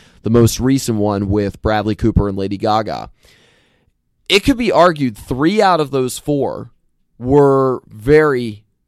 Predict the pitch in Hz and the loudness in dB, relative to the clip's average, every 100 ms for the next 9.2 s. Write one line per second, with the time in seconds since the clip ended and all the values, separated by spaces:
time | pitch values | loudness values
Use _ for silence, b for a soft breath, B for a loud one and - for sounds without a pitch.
0 | - 117 139 127 113 - 147 123 90 - | -8 0 2 2 -2 -4 -4 -6 -8 -16
1 | _ - 165 143 - 71 - _ _ - | _ -2 0 0 -4 -16 -16 _ _ -4
2 | 262 339 320 262 226 208 220 226 185 123 | 0 0 0 -2 -2 -2 -2 -4 -6 -8
3 | - _ _ _ _ _ - 160 185 190 | -10 _ _ _ _ _ 2 6 6 6
4 | 202 202 190 175 _ _ _ _ _ _ | 2 2 -4 -8 _ _ _ _ _ _
5 | _ _ _ _ - _ 170 175 - 160 | _ _ _ _ -20 _ 2 2 2 -4
6 | - 202 233 233 202 170 151 156 156 135 | 0 2 2 2 0 0 0 0 -2 -2
7 | 175 165 139 127 - - 202 208 131 107 | -2 0 -2 -4 -6 -12 -8 -2 -2 -2
8 | - 160 160 147 127 127 175 123 104 78 | -2 -2 -2 -2 -2 -2 -4 -4 -6 -8
9 | 53 50 | -14 -18